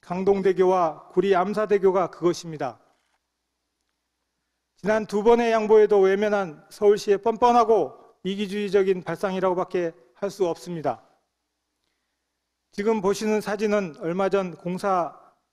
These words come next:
현장입니다. 교량이 건설되고 있는 구리 한강시민공원은 봄에는 유채꽃, 가을에는 코스모스가 만개하는 도민의 휴식 공간이었으나 현재는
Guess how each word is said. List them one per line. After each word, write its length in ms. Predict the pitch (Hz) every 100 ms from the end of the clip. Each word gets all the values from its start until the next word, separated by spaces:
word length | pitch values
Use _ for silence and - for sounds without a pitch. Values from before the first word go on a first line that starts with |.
| _ _ _ _ _ _ _
현장입니다. 760 | 208 196 196 175 156 135 107 _ _ _ _ _ _ _ _ _ _ _ _ _ -
교량이 400 | 180 220 220 208
건설되고 580 | 196 202 226 214 208
있는 360 | 208 208 196 156 -
구리 240 | 196 208
한강시민공원은 1200 | 185 220 220 202 226 226 208 202 202 202 180 135 _ _ _
봄에는 440 | 180 202 196 190
유채꽃, 760 | 165 175 208 - 180 - - _
가을에는 500 | - 170 190 185 180
코스모스가 1080 | - 202 214 214 202 220 214 208 - - _ _ _ _ _ _ _
만개하는 580 | 165 196 202 196 196 170
도민의 540 | 190 208 226 220 196
휴식 260 | 170 - -
공간이었으나 920 | 196 196 190 180 - 180 156 120 - -
현재는 480 | 190 202 196 185